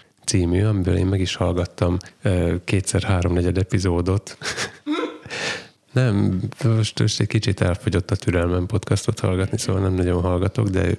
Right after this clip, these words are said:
mindenképp bele akartam hallgatni, hogy tudjam ajánlani, mert, ö,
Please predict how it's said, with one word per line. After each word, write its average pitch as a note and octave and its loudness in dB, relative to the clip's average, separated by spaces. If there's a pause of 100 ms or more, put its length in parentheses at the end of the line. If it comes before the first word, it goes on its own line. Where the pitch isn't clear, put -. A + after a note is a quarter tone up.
mindenképp G2 2
bele F2 2
akartam E2+ 0
hallgatni, F2+ 0
hogy F2 2
tudjam F2 0
ajánlani, F2 0 (220)
mert, F2 0 (180)
ö, F2+ 2